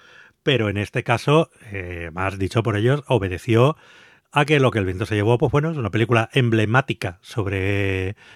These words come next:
de las que trata este tema, y, y había una presión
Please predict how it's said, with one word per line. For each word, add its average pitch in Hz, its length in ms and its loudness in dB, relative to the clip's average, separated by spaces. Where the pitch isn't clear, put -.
de 120 120 0
las 107 160 0
que 120 120 -2
trata 123 380 0
este 113 200 -4
tema, 147 420 -2
y, 131 840 2
y 151 120 2
había 95 220 -2
una 92 340 -8
presión 120 600 2